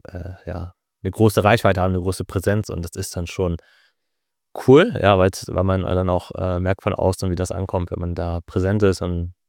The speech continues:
äh, fragen viele, „Wie ist es und ist das besonders?“ Und ja, es ist schon schön auch, um einfach mal hinter diese, hinter die, ähm, äh, Kulissen zu blicken und, ähm, ja, exklusiv dabei zu sein, äh, ku-,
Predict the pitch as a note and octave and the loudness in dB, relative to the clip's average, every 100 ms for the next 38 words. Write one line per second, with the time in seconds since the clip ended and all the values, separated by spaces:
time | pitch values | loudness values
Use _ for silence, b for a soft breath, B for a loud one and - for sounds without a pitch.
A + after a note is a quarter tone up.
0 | _ G#2 F2 - F#2 F2 - F2 E2+ G2+ | _ -14 -12 -6 -4 -4 -4 -6 -4 -2
1 | G#2+ G#2 G2 - F#2+ F2 E2+ - G2+ - | 0 2 0 0 -6 -8 -8 -10 -10 -8
2 | G2+ F#2+ F#2+ F#2 F2 - E2+ E2 - _ | -2 0 2 0 -2 -6 -6 -8 -10 _
3 | _ _ _ _ _ E2+ E2 D#2+ _ - | _ _ _ _ _ -10 -8 -10 _ -20
4 | - - - - G2+ G2 F#2+ - b b | -14 -10 -6 2 4 4 2 -2 b b
5 | _ _ _ - B2 B2 F#2+ F#2+ G2 G2 | _ _ _ 0 4 6 6 4 2 0
6 | - G2 G2+ G#2 G2+ F#2 G2 G#2 G2+ F#2 | 2 2 4 4 4 2 0 2 2 2
7 | F#2 F#2 - F2+ F2 E2+ E2+ - _ _ | 0 0 0 -2 0 -2 -4 -8 _ _
8 | _ - F2 - G#2 G#2 G2 G2 F#2 G2+ | _ -8 -2 4 4 4 0 0 2 2
9 | - G2+ F#2 - E2+ E2+ - - E2 D#2+ | 2 2 2 -2 -4 -6 -10 -10 -8 -8
10 | E2 E2+ _ F#2 E2+ E2 - _ _ _ | -10 -14 _ -4 -4 -4 -10 _ _ _
11 | G2+ - G#2+ G2 G#2+ G2+ F#2 F2+ G#2 G2 | -8 -2 0 4 4 4 2 0 0 -2
12 | F2+ F2 E2+ E2+ E2+ - | 0 0 -2 -4 -8 -10